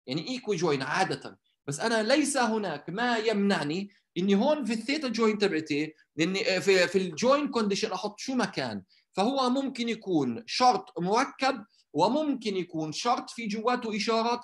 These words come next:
أكبر وأصغر. فهون عندي ممكن يكون شرط ي-، آم، آه، يساوي، وهون عندي مثلًا أقل أو أكبر أو اللي بدكم إياه. فإذا أنا عندي هون طلعوا هذا الشرط هو بسموه ثيتا جوين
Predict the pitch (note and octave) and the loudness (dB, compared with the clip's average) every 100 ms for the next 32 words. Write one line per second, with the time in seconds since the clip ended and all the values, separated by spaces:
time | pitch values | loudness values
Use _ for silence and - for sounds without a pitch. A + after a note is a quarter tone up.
0 | G#3+ G#3+ G#3+ G#3+ C4+ B3 G3 C#3+ - _ | -8 -6 -2 0 0 -2 -2 -4 -8 _
1 | _ - G3+ C#4 C4+ C4 B3 B3 A3 F#3+ | _ -4 -2 0 -2 -2 -6 -6 -4 -4
2 | F#3 D3+ A#3+ B3+ - - D#3 - D#3 D3 | -4 -4 0 -2 -2 -14 -14 -6 -6 -6
3 | C3+ D3+ C#3+ C#3 C3+ B2+ C3+ C3 D#3+ F#3 | -6 -4 -2 -2 -2 -4 -4 -4 -6 -4
4 | C#3 D3+ D4 _ _ - A3 A#3+ B3 A#3+ | -2 -2 -4 _ _ -6 -2 -2 0 -2
5 | - G3+ A#3 A3+ A#3 A3+ G3 - G#3+ B3+ | -2 -4 0 0 0 -2 -6 2 2 2
6 | - F3 - A3+ F#3+ G#3 G3 F#3 E3+ G3+ | 0 0 0 -6 -2 -2 0 -2 -4 -4
7 | F#3+ F3 - A2 F#2 D#2 _ _ _ _ | -4 -4 -8 -10 -12 -14 _ _ _ _
8 | - F3+ B3+ B3+ C#4+ B3+ C#4 A#3+ C4+ C4 | -6 -2 0 0 0 -2 0 0 0 0
9 | C4 G3+ C#3+ A2+ _ - A#3 C#4+ A#3+ G#3 | 0 2 0 -4 _ -4 0 2 2 0
10 | - A3 G#3 B3 - - A#3 B3+ - - | 0 2 0 0 -12 -10 -2 0 -2 -4
11 | F#3+ G3+ B3 A#3+ A#3 C4 C#4 B3+ G3 D#3+ | -4 -2 -2 0 -2 -4 -6 -4 -4 -4
12 | E3 | -8